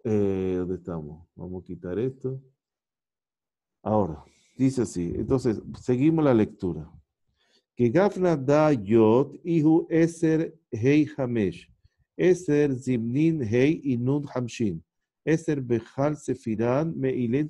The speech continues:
Hamesh Mechesed Ad Od. Yesod Datilon Kulleu Beikre Kol. Kelil Mehilan Hamshin. Becharsaya Dilitata Yam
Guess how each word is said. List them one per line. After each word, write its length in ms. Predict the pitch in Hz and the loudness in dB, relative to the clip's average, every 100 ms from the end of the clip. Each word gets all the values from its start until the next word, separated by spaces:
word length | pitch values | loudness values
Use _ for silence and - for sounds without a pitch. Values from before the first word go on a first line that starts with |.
| - | -6
Hamesh 400 | 120 113 147 151 | -4 -2 -2 -4
Mechesed 640 | 139 120 143 143 156 147 - | -8 -6 -4 -4 -4 -10 -6
Ad 260 | 131 135 - - | -4 -4 -6 2
Od. 400 | 131 117 87 80 _ _ _ _ | 4 4 2 -8 _ _ _ _
Yesod 500 | - 113 - 160 156 | 0 0 0 -4 -2
Datilon 840 | 127 104 - 110 101 117 156 156 - | -4 -4 -4 -2 2 2 0 -4 -12
Kulleu 760 | - 180 165 135 127 120 120 170 | -6 0 2 4 4 4 2 2
Beikre 560 | 156 135 131 143 147 - _ | 2 0 -2 -2 -2 -4 _
Kol. 500 | - 123 113 90 85 _ _ _ | 4 6 6 4 -4 _ _ _
Kelil 380 | - 107 139 151 | -2 0 2 0
Mehilan 480 | 127 107 104 113 120 | 0 0 0 -2 -4
Hamshin. 680 | - 101 - 139 165 165 170 _ _ | -8 -8 -4 -2 -2 -4 -8 _ _
Becharsaya 1200 | 113 110 120 113 107 - 101 98 113 160 196 196 - _ _ | -8 -6 -4 -4 -4 -4 -2 2 2 4 2 -2 -10 _ _
Dilitata 1000 | - 120 120 117 113 110 110 127 170 196 196 _ _ | -4 -2 -2 -2 -2 -2 0 0 2 0 -4 _ _
Yam 420 | 117 120 185 185 | -2 2 2 2